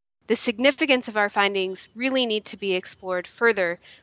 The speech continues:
by taking a closer look at the specific patterns of connections between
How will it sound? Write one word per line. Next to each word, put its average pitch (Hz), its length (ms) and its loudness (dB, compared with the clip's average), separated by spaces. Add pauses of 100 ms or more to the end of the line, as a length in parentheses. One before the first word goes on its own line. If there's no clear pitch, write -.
by 208 120 4
taking 220 340 0
a 196 80 0
closer 269 420 -2
look 202 360 0
at 185 100 -4
the 202 80 -4
specific - 680 0
patterns 214 420 2
of 202 140 -16
connections 185 640 -6 (280)
between 214 360 0